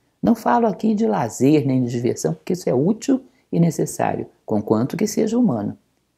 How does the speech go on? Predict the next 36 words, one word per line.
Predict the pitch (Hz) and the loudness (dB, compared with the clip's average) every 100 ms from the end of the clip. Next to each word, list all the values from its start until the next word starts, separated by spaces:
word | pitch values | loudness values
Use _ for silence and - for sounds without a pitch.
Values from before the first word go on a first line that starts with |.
| _ | _
que | 110 | -2
não | 120 | 0
exige | 110 117 135 | 2 0 0
que | 139 | 2
você | 143 139 143 | 2 2 0
se | 131 | -2
vulgarize. | 131 147 143 151 123 101 - 104 _ _ _ | 0 0 2 0 0 -2 -6 -14 _ _ _
Mas | - 107 | -6 0
o | |
lazer, | 104 95 98 131 165 160 | 2 0 2 6 8 8
o | 113 | 6
descanso, | 113 - 135 165 170 214 - _ _ | 2 0 2 2 0 -8 -10 _ _
é | - 185 | 2 4
humano | 185 147 151 160 | 2 2 0 0
e | 139 | 2
é | 123 | 0
necessário. | - - - - - - _ _ _ - | -2 -4 -6 -8 -10 -12 _ _ _ 0
Agora, | 120 139 | 2 4
coisas | 180 180 175 | 4 4 6
inúteis, | 233 214 233 247 - 107 | 8 8 8 6 2 -2
como, | - 147 147 | 0 -2 2
por | 143 | 4
exemplo, | 135 135 127 160 | 4 2 -4 0
queixar-se | 170 170 - 202 214 - - | 2 2 0 0 -2 -4 -2
e | 165 | 0
lamuriar-se | 143 143 127 120 117 - - _ _ _ _ | 0 0 2 2 0 -6 -18 _ _ _ _
das | - 117 | -4 2
coisas | - 143 131 | 6 6 6
da | 123 104 | 2 0
vida, | 123 180 156 - _ _ | 0 0 0 -2 _ _
não | 208 262 254 | 4 6 8
minimizam | 214 185 175 156 208 262 185 151 | 8 6 4 4 4 4 2 0
os | 139 | -2
problemas | 135 123 123 120 117 | -2 0 -2 -4 -4
da | 117 | -4
vida, | 113 113 107 | -4 -8 -8